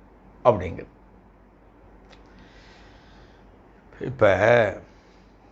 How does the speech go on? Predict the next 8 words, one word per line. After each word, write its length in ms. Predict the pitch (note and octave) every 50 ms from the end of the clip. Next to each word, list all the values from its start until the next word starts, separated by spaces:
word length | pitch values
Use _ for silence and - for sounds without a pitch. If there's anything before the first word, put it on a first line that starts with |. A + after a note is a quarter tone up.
| - - -
நம்மகிட்ட 640 | C#3 C#3+ C#3+ C#3+ C3+ C3 C3+ E3+ C#3 G#2 F2+ F2+ F2+ A2 B2+ D3 D3 - - - _ _ _ _ _ _ _ _ _ _ _ _ _ _ - _ _ _ -
இந்த 180 | D3 C#3 C3 C3+
சீட்டு 460 | - - - C4+ C4+ C4 - B3+ A3+
போட்டு 280 | - G3+ F#3 D3+ B2+ B2+
பார்க்கறதுன்னு 580 | B2 - C#3 C3+ B2+ - C3+ B2 B2+ D3 F3+ F#3+
ஒரு 180 | D#3 C#3 A#2
நடைமுறை 500 | A2 A2 A#2 A#2+ C3+ C#3 C3+ B2 G2+ F#2
இருக்கு. 280 | E2+ F#2 - - -